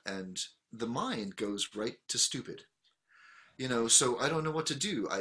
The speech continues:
I can't escape my mind. You know, I can walk and I'm running away from myself. The Qigong really helps. But I reached out to a few people. Um, there's a guy I know, Doc Stars, and he's really interesting. He has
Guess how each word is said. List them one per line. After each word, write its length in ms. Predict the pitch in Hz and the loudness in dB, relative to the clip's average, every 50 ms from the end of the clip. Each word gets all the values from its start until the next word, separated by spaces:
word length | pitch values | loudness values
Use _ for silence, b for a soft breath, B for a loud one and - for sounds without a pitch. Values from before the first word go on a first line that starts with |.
| 98 101 - | -2 -2 -2
I 100 | 95 98 98 | -4 -4 -4
can't 220 | - - 123 117 - | -4 -4 -4 -2 4
escape 400 | 101 - - - 151 175 190 - | 4 4 4 4 2 0 -2 -2
my 160 | 110 95 90 | -6 -8 -6
mind. 360 | 87 87 87 90 90 50 - - | -8 -10 -12 -12 -14 -14 -12 -10
You 120 | 104 107 | -8 -8
know, 120 | 98 92 | -6 -6
I 100 | 90 95 | -6 -6
can 220 | - - - 107 98 | -6 -6 -6 -4 0
walk 400 | 104 - 147 131 120 139 - - | 4 4 6 4 4 2 -2 -8
and 80 | 95 | -10
I'm 100 | 92 90 | -10 -8
running 260 | 90 98 107 117 117 120 | -6 -4 -2 -2 -2 -2
away 180 | 131 160 180 170 | -2 -2 -2 -4
from 200 | 151 - - 90 | -4 -6 -8 -10
myself. 440 | 85 - - - - - - - _ _ | -6 -2 0 0 0 -2 -8 -16 _ _
The 80 | 107 104 | -8 -4
Qigong 460 | - - 160 156 165 139 123 120 120 | -2 -2 -2 -2 -2 -2 -2 -2 -2
really 220 | 107 95 107 123 127 | -2 -2 -2 -4 -4
helps. 480 | 107 90 80 92 - - - - b b b b b b b b b b b - | -6 -10 -10 -10 -8 -6 -8 -8 b b b b b b b b b b b 2
But 80 | 156 | 4
I 60 | 160 | 4
reached 340 | 160 156 180 196 170 - - | 6 4 2 2 2 4 6
out 160 | 202 190 185 | 6 6 4
to 80 | 185 - | 2 -2
a 40 | 120 | -4
few 160 | - - 113 | -4 -4 -6
people. 460 | - - 95 - - - - - - _ _ - | -4 -6 -6 -6 -8 -10 -12 -14 -16 _ _ -8
Um, 400 | 98 95 95 95 92 92 95 95 | -6 -4 -4 -6 -6 -8 -6 -4
there's 220 | 104 104 98 - | -2 0 0 0
a 40 | 104 | 0
guy 260 | - 120 107 104 110 110 | 0 0 0 0 0 -2
I 60 | 110 | -4
know, 200 | 107 107 101 101 | -4 -6 -6 -6
Doc 340 | 92 - 98 98 104 - - | -4 -4 -4 -4 -2 0 0
Stars, 600 | - - 117 101 101 95 90 87 87 87 - - | 0 0 0 -4 -4 -6 -6 -6 -4 -4 -4 -4
and 100 | 92 95 | -4 -6
he's 220 | 113 117 104 101 | -6 -6 -4 -4
really 200 | 107 101 98 98 | -4 -6 -6 -8
interesting. 420 | 90 85 - 87 - - 85 82 90 | -8 -8 -6 -6 -6 -6 -6 -10 -8
He 180 | 104 117 113 | -8 -6 -6
has 300 | 117 113 104 95 - - | -4 -4 0 0 0 -2